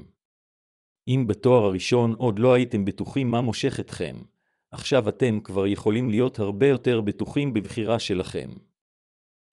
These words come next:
לכו על מקום שנותן לכם לעשות תואר שני בנושא שמעניין אתכם,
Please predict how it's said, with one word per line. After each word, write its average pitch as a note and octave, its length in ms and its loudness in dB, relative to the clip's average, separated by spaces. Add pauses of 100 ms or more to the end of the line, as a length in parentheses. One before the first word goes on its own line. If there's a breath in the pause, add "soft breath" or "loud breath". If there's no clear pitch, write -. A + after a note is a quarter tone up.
(120)
לכו C#3+ 320 4
על G#2+ 80 6
מקום B2+ 480 2
שנותן G#2+ 440 -2
לכם A#2 320 -2
לעשות C3+ 440 0
תואר B2 240 6
שני G2+ 280 0
בנושא G2+ 440 0
שמעניין A2 580 0
אתכם, D#2 340 -8